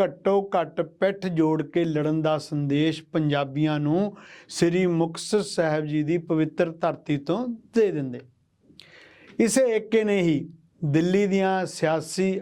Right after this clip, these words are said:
ਏਜੰਸੀਆਂ ਨੂੰ ਸੋਚਣ ਲਾ ਦੇਣਾ ਸੀ, ਪਰ ਅਫਸੋਸ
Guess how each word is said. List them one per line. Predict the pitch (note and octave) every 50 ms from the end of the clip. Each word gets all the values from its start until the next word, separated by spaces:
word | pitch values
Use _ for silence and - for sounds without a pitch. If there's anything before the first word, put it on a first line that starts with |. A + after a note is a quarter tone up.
| - - F3+
ਏਜੰਸੀਆਂ | D#3 D#3 E3 D#3+ E3 D#3+ - F3+ E3+ D#3+ D3+
ਨੂੰ | D3 D3 E3+ G3+ G#3+ - - _ _ _
ਸੋਚਣ | - - - - G3 F#3+ G3 - F3+ E3 D#3+
ਲਾ | D3+ C#3+ C#3
ਦੇਣਾ | C3+ C3 C3 C3
ਸੀ, | B2 - C3 B2 B2 - _ _ _ _ - - _ -
ਪਰ | - E3 E3+
ਅਫਸੋਸ | D#3+ D#3+ E3 - F3 E3+ F3 F#3 F#3 F#3 - -